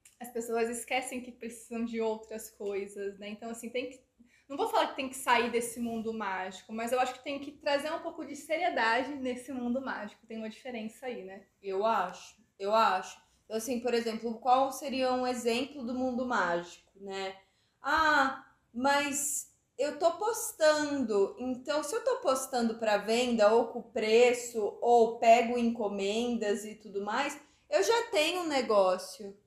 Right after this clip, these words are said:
Speaker 1: Uhum.
Speaker 2: Eu já tô empreendendo, eu já tô fazendo isso."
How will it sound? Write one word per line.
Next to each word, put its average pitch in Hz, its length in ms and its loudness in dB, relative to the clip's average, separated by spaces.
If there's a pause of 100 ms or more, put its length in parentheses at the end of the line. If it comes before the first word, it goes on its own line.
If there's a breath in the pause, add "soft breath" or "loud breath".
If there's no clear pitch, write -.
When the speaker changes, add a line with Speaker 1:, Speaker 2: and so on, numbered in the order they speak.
(260)
Speaker 1:
Uhum. 233 460 -4
Speaker 2:
Eu 330 160 4
já 370 320 6
tô 311 320 10
empreendendo, 196 1300 2
eu 240 80 -6
já 277 160 0
tô 285 240 0
fazendo 233 580 0
isso." 180 640 -8